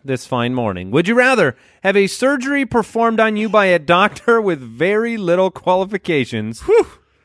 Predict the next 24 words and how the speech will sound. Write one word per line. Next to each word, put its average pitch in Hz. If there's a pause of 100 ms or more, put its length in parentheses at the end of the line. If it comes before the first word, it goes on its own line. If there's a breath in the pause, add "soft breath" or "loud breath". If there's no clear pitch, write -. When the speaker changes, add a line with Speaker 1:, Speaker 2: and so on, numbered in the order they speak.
(240 soft breath)
Speaker 1:
or 214
be 185
defended 143
in 160
a 151
murder 151
trial 113
by 120
<laughs> -
someone 196
who's 165
only 160
watched 156
a 170
few 135
crime 139
shows 110
Speaker 2:
Wow. 127 (240)
Speaker 1:
or 156
documentaries? 143 (760)
This 214
is 240
a 170
great, 143